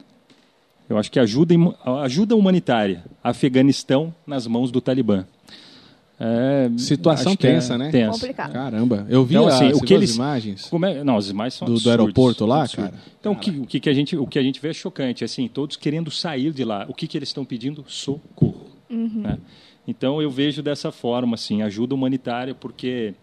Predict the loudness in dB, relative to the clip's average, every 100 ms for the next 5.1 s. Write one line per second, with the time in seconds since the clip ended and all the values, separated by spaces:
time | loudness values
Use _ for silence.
0 | -20 _ -20 _ 4 6 6 4 4 4
1 | 4 2 0 0 2 2 2 -2 -10 -6
2 | -4 -4 -4 -2 -4 -2 -2 -4 -2 -2
3 | -2 -4 -6 -2 -2 0 -4 -4 -4 -4
4 | -4 -2 -4 -2 -4 -2 -4 -4 -6 -12
5 | -14